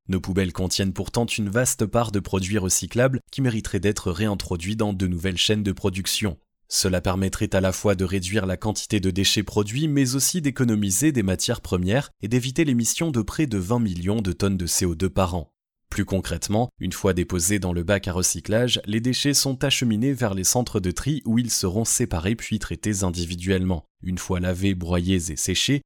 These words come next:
les déchets sont prêts à donner vie à de nouveaux produits. Par exemple, on fabrique des vélos à partir de canettes en aluminium, du papier recyclé avec de vieux cartons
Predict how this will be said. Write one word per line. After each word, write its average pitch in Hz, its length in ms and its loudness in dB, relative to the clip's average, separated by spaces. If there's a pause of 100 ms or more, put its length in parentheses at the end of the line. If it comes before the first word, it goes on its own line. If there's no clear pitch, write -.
(100)
les 110 120 0
déchets 135 260 2
sont 147 240 2
prêts 135 320 -2
à 127 60 2
donner 110 260 2
vie 117 220 0
à 110 40 2
de 95 120 0
nouveaux 90 300 0
produits. 92 420 -2 (200)
Par 85 180 -2
exemple, 101 440 -2
on 110 80 -4
fabrique 135 400 -2
des 123 140 0
vélos 110 320 2
à 131 80 2
partir 104 380 -2
de 87 80 -2
canettes 90 420 -2
en 82 100 -2
aluminium, 95 600 0 (180)
du 113 100 -10
papier 151 300 0
recyclé 143 480 0
avec 139 240 0
de 127 100 2
vieux 127 240 0
cartons 135 460 -2